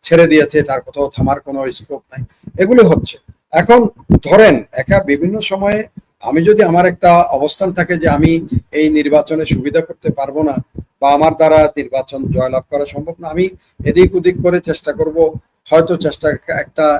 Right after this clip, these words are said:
ইচ্ছা থাকবে, একটা প্রবণতা থাকবে। তার অর্থ এই নয় যে এখানে সেনাবাহিনীকে টানা হেঁচড়া করে সেই নির্বাচনকে, আহ, মুখোমুখি করার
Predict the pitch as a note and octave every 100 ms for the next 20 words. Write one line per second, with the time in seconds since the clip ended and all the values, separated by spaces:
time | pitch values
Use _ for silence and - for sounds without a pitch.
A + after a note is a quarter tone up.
0 | - D3+ - E3+ D3+ D3 C#3+ C#3+ D3+ C#3+
1 | D3 D#3 D#3 D3 C3 C3 _ - - _
2 | _ _ - E3+ F#3+ F3+ G#3 F#3 G3+ A3
3 | F3+ B2 B2+ - - - - C3+ D#3 D#3
4 | D3+ D#3+ - D3 C#3+ D3+ F3 G#3 G#3 F#3
5 | D3+ D3 D3+ - E3 D#3+ C#3+ C3 - _
6 | _ - D#3+ D3 C#3+ C3+ C3+ C3 C#3 -
7 | C3 B2 - _ _ C3 C3 B2+ C3+ C#3+
8 | D3+ D3+ C#3+ C3+ C3